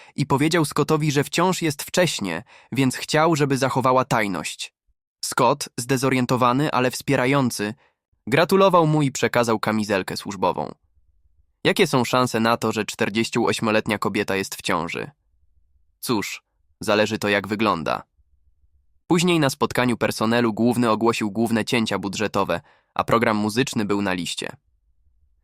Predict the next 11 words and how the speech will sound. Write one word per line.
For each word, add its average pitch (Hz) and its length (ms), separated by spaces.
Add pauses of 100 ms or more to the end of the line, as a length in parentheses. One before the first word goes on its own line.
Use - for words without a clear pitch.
(120)
Marty 170 360
bronił 143 420
go, 117 260
ale 120 180
dyrektor 139 420
powiedział, 131 440
że 127 120
szkoła 139 380
nie 147 160
ma 123 100
pieniędzy. 104 600